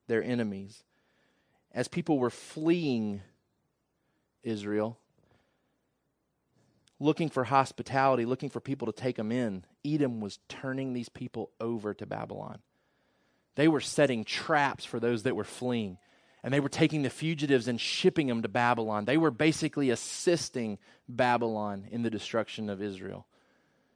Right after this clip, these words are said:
Israel is suffering. They're indifferent to helping. They're prideful that this could never happen to them,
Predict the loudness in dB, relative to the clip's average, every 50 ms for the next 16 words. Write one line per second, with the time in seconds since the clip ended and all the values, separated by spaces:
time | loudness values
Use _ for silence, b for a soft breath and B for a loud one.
0 | _ _ 2 6 6 6 6 6 2 4 4 4 4 2 0 -6 -8 0 4 8
1 | 8 8 6 4 -4 -4 -4 -4 -4 -8 b b b b b b b b 0 2
2 | 2 2 2 0 4 6 6 6 6 2 -2 -2 0 -4 -4 2 4 4 4 4
3 | 2 -2 -2 -2 -6 -8 _ _ _ _ -2 -2 -2 -2 -2 -4 4 6 8 8
4 | 8 8 8 6 6 6 6 4 4 4 4 0 0 4 6 6 6 6 4 4
5 | 4 4 4 2 0 0 0 2 2 4 4 4 2 0 -2